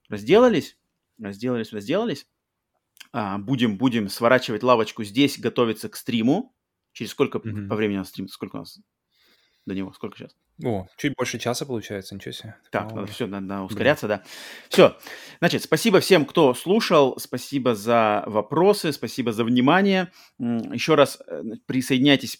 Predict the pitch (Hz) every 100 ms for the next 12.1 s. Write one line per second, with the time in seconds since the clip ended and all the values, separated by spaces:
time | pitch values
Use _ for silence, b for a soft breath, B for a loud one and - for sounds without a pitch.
0 | _ 123 - 139 113 104 107 - - 107
1 | 101 120 120 104 107 104 98 - 190 139
2 | 120 127 113 110 - - 104 - 165 214
3 | 135 107 117 104 110 101 139 - 101 104
4 | - 104 113 107 131 123 98 107 110 -
5 | 120 113 107 98 - 107 - 104 - 101
6 | _ 98 b b - 107 107 113 110 98
7 | 101 - _ - 104 107 135 208 - 104
8 | 104 113 107 98 98 98 117 113 104 98
9 | 98 95 95 95 104 101 101 95 - 135
10 | 226 247 B B B 143 - 131 120 104
11 | 135 117 107 117 110 104 104 - 202 220